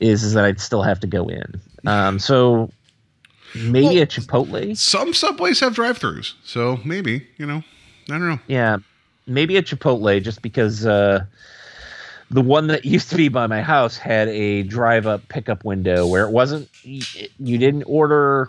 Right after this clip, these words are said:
Speaker 1: there, but, like, you could actually order on your phone and just drive up, pick it up, and leave.
Speaker 2: I,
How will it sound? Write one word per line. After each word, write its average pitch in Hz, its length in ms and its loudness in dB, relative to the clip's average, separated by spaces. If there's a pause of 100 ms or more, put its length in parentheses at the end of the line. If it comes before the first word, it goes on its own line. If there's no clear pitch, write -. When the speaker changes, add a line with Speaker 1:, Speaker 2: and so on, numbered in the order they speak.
(180)
Speaker 1:
there, 117 600 0
but, 107 200 -4
like, 101 300 0
you 110 400 2
could 113 180 2
actually 104 720 2 (640)
order 127 280 4
on 117 100 4
your 113 100 -4
phone 107 380 0
and 98 120 -2
just 104 160 -2
drive 98 240 2
up, 101 240 0
pick - 180 -6
it 101 60 0
up, 90 280 0
and 92 320 -2
leave. 82 360 -4
Speaker 2:
I, 156 120 -2